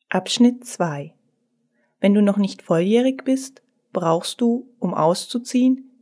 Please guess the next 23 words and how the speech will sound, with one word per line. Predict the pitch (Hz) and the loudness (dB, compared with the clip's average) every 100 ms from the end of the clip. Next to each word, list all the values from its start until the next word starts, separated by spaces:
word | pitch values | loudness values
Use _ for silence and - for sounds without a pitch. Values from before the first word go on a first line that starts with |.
| - | 0
die | |
Erlaubnis | 185 175 175 208 - | 2 2 0 -4 -2
deiner | 233 226 240 | 2 2 2
Eltern. | 196 175 - 156 165 - _ _ _ _ _ - | 0 -2 -6 -10 -10 -18 _ _ _ _ _ -4
Deine | 185 180 | -2 0
Eltern | 175 180 196 247 285 269 - _ _ | 0 -2 0 2 0 -2 -18 _ _
haben | - 175 214 | -2 2 2
nämlich | 208 196 185 - | 2 0 -2 -2
noch | 180 - | -4 -4
das | 190 - | -10 -6
sogenannte | 180 214 190 214 254 - | -2 0 2 0 -2 -4
Aufenthaltsbestimmungsrecht | 170 202 226 196 214 - 233 - 220 180 165 - 160 - | -2 0 0 0 -2 -4 -6 -2 0 0 -2 -6 -10 -10
über | 196 170 | -8 -6
dich. | 160 147 - - _ _ _ _ _ _ _ - | -6 -8 -14 -20 _ _ _ _ _ _ _ -2
Das | 180 196 | -2 0
bedeutet, | 254 240 240 247 254 247 - _ _ | 0 4 4 2 -2 -10 -14 _ _
sie | - 175 254 - | -6 4 4 4
allein | 226 185 165 214 | 2 2 0 -2
entscheiden, | 233 202 175 160 175 240 269 - _ _ _ | -2 -4 -4 -2 -2 -2 -2 -6 _ _ _
wo | 170 202 | 0 2
du | 247 | 2
dich | 254 - | 0 -2
rumtreibst | 226 240 262 226 226 262 262 - | 2 4 4 2 0 0 -4 -20